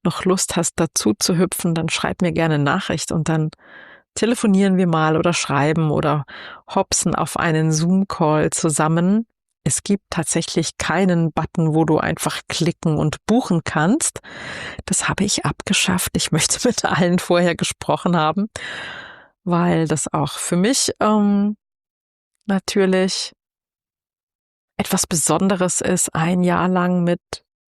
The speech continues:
Menschen so eine Reise anzutreten.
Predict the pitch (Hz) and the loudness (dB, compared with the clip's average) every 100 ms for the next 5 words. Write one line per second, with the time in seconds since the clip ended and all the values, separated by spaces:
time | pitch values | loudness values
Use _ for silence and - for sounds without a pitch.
0 | _ _ _ _ _ _ _ _ _ _ | _ _ _ _ _ _ _ _ _ _
1 | _ - 165 156 160 185 - - 170 165 | _ -2 0 2 2 2 0 0 0 0
2 | 160 - _ _ _ _ _ - 170 - | -2 -6 _ _ _ _ _ -2 0 2
3 | 175 165 - 143 185 180 - 170 - 175 | 0 0 -2 0 0 0 0 0 0 -2
4 | - 170 - 165 160 | 0 -2 0 -2 -2